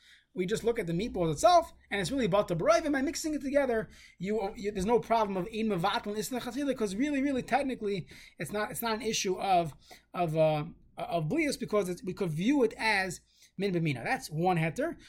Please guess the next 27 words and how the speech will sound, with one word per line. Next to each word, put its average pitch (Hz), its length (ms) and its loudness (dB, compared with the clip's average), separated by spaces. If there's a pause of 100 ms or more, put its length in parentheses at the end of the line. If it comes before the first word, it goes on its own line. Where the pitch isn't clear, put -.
(120)
The 180 60 -6
shach 254 340 0
says - 160 -4
something 180 320 -2
else. 160 280 -6
The 170 60 -8
shach 240 300 0
says, 220 400 2 (480)
anytime 254 420 -2
you 208 140 0
have 185 520 -2 (140)
a 175 500 0 (540)
suffix, 202 720 0 (800)
there's 165 140 0
no 240 180 0
problem 233 560 2
of 180 180 -4
ein 226 200 -2
mevatel 190 580 -2
and 175 100 -4
isla 190 280 -4
chatchila. 139 420 -8 (600)
The 214 100 -2
only 370 260 0
time 285 300 0
there's 220 140 2
a 190 160 -4